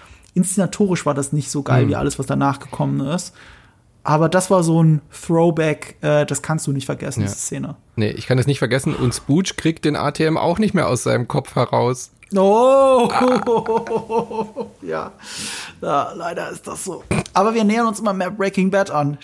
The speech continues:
Speaker 1: Die, die,
Speaker 2: Mhm.
Speaker 1: die, die, äh, diese Explosionen kommen näher.
Speaker 2: Wie viele
Speaker 1: Die
Speaker 2: Episoden hat
Speaker 1: Einschläge.
Speaker 2: denn die, wie viele Episoden hatten diese Staffel?
Speaker 1: Äh, dreizehn.
Speaker 2: Ah, da haben wir noch ein bisschen was vor uns, ja.
Speaker 1: Wir sind jetzt bei vier.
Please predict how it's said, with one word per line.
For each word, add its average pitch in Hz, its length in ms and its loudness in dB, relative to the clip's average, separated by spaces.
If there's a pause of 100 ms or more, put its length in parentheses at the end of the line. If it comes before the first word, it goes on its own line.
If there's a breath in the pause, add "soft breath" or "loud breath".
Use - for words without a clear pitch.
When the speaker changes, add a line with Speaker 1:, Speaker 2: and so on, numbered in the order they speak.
Speaker 1:
Die, 165 300 0
die, 160 80 2
Speaker 2:
Mhm. 139 160 4
Speaker 1:
die, 160 300 2 (400 loud breath)
die, 160 220 0
äh, 151 720 -2 (360)
diese 160 200 -2
Explosionen 175 520 0
kommen 175 180 0
näher. 160 400 0 (380)
Speaker 2:
Wie 127 100 0
viele 175 160 0
Speaker 1:
Die - 60 -2
Speaker 2:
Episoden 139 320 4
hat 117 100 4
Speaker 1:
Einschläge. 120 200 2
Speaker 2:
denn 110 120 0
die, - 80 -10
wie 123 100 0
viele 143 140 -2
Episoden 120 340 0
hatten 120 180 -2
diese 95 200 -4
Staffel? 113 300 -8 (440 soft breath)
Speaker 1:
Äh, 151 380 0
dreizehn. 156 580 -4 (280)
Speaker 2:
Ah, 123 80 2
da 104 100 4
haben 110 60 4
wir 127 80 4
noch 120 80 4
ein 117 40 4
bisschen 120 200 0
was 123 140 2
vor 107 200 -2
uns, 92 200 -4
ja. 101 100 -6 (120)
Speaker 1:
Wir 147 100 -4
sind 160 100 0
jetzt 170 140 -4
bei 160 100 -4
vier. 262 420 -2